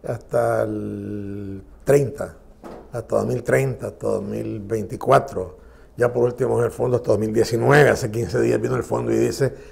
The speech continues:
"Hay que aplicar algunas medidas en el mediano plazo", ya no, ya no pone,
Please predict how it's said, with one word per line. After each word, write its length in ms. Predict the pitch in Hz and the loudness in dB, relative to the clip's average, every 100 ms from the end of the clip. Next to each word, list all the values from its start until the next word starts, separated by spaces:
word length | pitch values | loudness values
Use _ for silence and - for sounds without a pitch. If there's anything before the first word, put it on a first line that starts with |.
| - | -2
"Hay 120 | 139 | 0
que 100 | 170 | 0
aplicar 320 | 143 131 139 | -2 -4 -4
algunas 260 | 135 131 139 | -2 -2 -2
medidas 280 | - 139 135 | 2 2 2
en 80 | |
el 40 | 120 | 0
mediano 400 | 117 120 123 107 | -2 0 -2 2
plazo", 460 | 156 151 - 104 | 4 4 2 -6
ya 120 | 95 110 | -6 -8
no, 240 | 120 113 | -8 -8
ya 100 | 113 | -8
no 160 | 110 101 | -8 -8
pone, 320 | 107 110 90 | -10 -10 -12